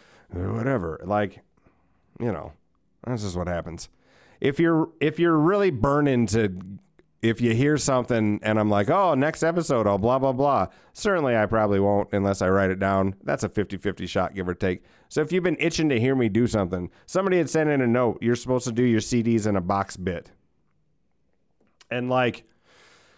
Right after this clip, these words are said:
okay, so if you don't know what I'm talking about, I found, I found my high school box of C Ds. I wanna go through it a little and see, like, how, like, I'm super, even talking about it now, I'm getting a little sweaty. But I, so anyways,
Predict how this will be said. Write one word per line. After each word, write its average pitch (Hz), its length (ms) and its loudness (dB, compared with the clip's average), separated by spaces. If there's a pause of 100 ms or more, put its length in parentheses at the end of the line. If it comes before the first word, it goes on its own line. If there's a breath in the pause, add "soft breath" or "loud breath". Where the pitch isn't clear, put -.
(560 soft breath)
okay, 113 340 0
so 123 180 0
if 113 100 -2
you 135 40 2
don't 135 140 2
know 131 100 2
what 123 80 2
I'm 107 60 0
talking 110 220 0
about, 98 260 0
I 117 100 -2
found, 139 420 -2
I 113 140 -2
found 143 320 0
my 117 220 2
high 117 160 0
school 117 320 0
box 104 340 -2
of 87 100 -10
C 104 220 -4
Ds. 92 320 -2
I 92 120 0
wanna 107 200 2
go 95 180 0
through 101 280 0
it 90 80 0
a - 20 -2
little 87 300 -4
and 85 120 -8
see, 95 340 -4
like, 90 260 -4
how, 98 340 -4
like, 92 180 -2
I'm 95 140 -4
super, 104 480 -2
even 123 220 0
talking 107 260 -2
about 98 220 0
it 82 80 -6
now, 90 240 -2
I'm 87 80 -4
getting 90 180 -6
a 92 40 -10
little 90 120 -8
sweaty. 87 460 -8 (1700)
But 104 340 0
I, 151 220 0
so 180 360 2
anyways, 110 600 0